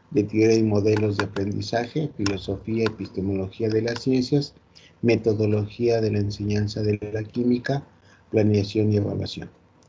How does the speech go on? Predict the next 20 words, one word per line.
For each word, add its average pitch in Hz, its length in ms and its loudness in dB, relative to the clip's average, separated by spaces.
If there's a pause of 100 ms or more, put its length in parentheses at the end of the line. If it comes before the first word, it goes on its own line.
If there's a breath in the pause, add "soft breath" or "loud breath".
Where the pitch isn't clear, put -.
(380 soft breath)
Favorecer 107 640 2
la 139 120 0
discusión 113 800 -2
en 113 100 0
plenaria, 113 680 0 (320)
haciendo 110 440 -4
análisis 117 580 0
de 104 120 -2
distintos 107 640 -6
textos 113 540 -2
y 110 200 2
o 104 100 6
libros, 127 640 4 (680 soft breath)
considerando 120 680 2
si 123 160 -4
verdaderamente 110 840 -2
existe 113 440 -8
un 110 100 -4
cambio 113 280 -2
conceptual 113 640 -4